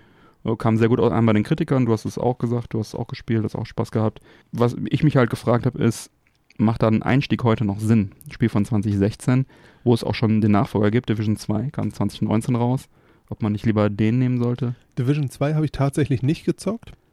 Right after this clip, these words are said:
Speaker 2: Besagter Kollege hat's gezockt und der sagte ganz klar, dass das Einser geiler wär.
Speaker 1: Ja, aber läuft das Einser denn noch? Also lohnt sich da der Einstieg noch beim Einser?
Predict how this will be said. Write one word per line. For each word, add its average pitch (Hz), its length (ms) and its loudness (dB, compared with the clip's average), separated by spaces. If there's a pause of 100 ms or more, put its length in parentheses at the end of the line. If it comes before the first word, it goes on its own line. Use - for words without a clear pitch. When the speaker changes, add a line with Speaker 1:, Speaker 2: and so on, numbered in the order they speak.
(600)
Speaker 2:
Besagter 131 400 2
Kollege 131 480 0
hat's 160 220 -6
gezockt - 480 -8
und 123 540 -4 (100)
der 127 240 0
sagte 127 880 -4
ganz 117 260 -6
klar, 117 280 0
dass 113 140 -6
das 117 160 -4
Einser 113 260 0
geiler 107 340 0
wär. 101 200 -4 (140)
Speaker 1:
Ja, 117 100 0
aber 104 200 2
läuft 107 240 -2
das 147 140 -4
Einser 147 260 0
denn 147 140 -2
noch? 160 140 -4 (580)
Also 113 180 -2
lohnt 123 280 0
sich - 100 -10
da 110 80 -4
der 104 120 -2
Einstieg 135 340 -2
noch 160 120 -2
beim 127 160 -2
Einser? 135 320 0